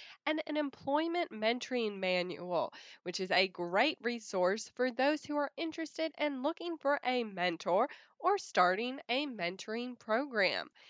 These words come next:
Again, these employment resources are available at blind dot M S state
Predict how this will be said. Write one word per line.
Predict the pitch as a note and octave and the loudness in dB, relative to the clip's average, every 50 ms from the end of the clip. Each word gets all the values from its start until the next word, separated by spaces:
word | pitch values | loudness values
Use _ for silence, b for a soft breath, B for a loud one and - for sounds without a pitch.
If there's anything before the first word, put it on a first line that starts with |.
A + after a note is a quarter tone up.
| B B B | B B B
Again, | F3+ F#3 F3+ F#3 F#3 F#3 F#3+ F#3+ - - | -4 0 4 6 6 6 4 0 -4 -6
these | F#3 G3 A3 A3+ G#3+ A3+ | -6 -8 -6 -6 -4 -2
employment | A3+ A3+ A3 - - - A#3+ B3+ C#4 C#4 C#4 B3 - G#3 | -2 -2 -2 -4 -2 2 2 2 2 2 -2 -2 -2 -4
resources | A3+ A#3+ A#3 - - A#3+ A#3+ B3 A#3 - B3+ B3 B3 A#3+ - - | -4 -4 -4 -4 -2 -2 -2 -2 -2 -2 -2 -2 -2 -2 -4 -2
are | - G3+ B3 F4+ A#4 | 0 2 2 2 2
available | F#4+ B3 G#3 F#3+ F#3 F#3 F3+ F#3+ F#3+ G#3 A#3 _ _ _ _ _ - | 2 2 2 2 2 2 2 2 2 2 0 _ _ _ _ _ -2
at | G#3 G#3 - G#3+ G#3+ | 0 0 0 -2 -6
blind | G3+ G3 G3 A3+ B3 C4 C#4 D4 D4 D4 D4 C#4 - A3 G#3 | -6 -2 0 2 2 2 2 0 -2 -4 -6 -8 -10 -6 -2
dot | - A3 B3 C#4+ - - | 2 2 2 2 2 0
M | B3+ C4+ D4 D#4 | -2 -2 0 0
S | D#4+ D#4+ D#4 _ - | -2 -2 -4 _ -6
state | - G#3 F#3 F3+ F#3 F3+ - - | 0 2 2 2 2 0 -4 -8